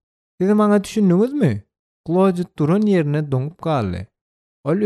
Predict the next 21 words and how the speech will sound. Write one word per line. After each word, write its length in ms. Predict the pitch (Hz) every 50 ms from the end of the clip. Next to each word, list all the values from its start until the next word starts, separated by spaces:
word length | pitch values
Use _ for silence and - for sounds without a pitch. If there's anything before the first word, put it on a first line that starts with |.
| 208
öz 100 | 214 202
wadasyny 600 | 208 208 202 196 190 175 160 147 143 151 160 175 175 180
ýerine 300 | 185 170 147 139 156 175 190
ýetirmäge 560 | 180 - - - 147 143 135 131 139 156 160 - _ _ _ _ _ -
ukyply. 640 | 175 170 - 180 151 131 - _ - 156 165 135 107 98 - _ _ _ _ _ _ _ _ _ _ -
Claude 340 | 156 170 196 220 220 202 208 202 - - 180
ölmek 280 | 165 156 170 185 190 185
islemeýär. 580 | - - - 175 180 180 170 139 110 95 92 92 - _ _ _ _ _ _ _ _ _
Ol 120 | 165 175 202 185 175 190
ýöne 460 | 208 233 254 247 202 135 101 90 - - _ _ _ _ _ _ _
azat 440 | 160 160 156 147 180 202 220 214 - - -
we 100 | 180 170 156
baý 240 | 165 175 196 220 214 208
bolmak 280 | 175 147 139 151 180 185 -
isleýär. 420 | - _ - 120 104 90 98 - - _ _ _ _ _ _ _ _ _ _ -
We 100 | 160 196 226 226 208
muňa 200 | 196 185 202 233 262 233
onuň 200 | 196 196 208 202 185 190
dol 240 | 214 240 247 226 190 123 -
haky 260 | 156 139 - - 143 139
bardyr. 460 | 139 139 156 165 160 139 123 104 95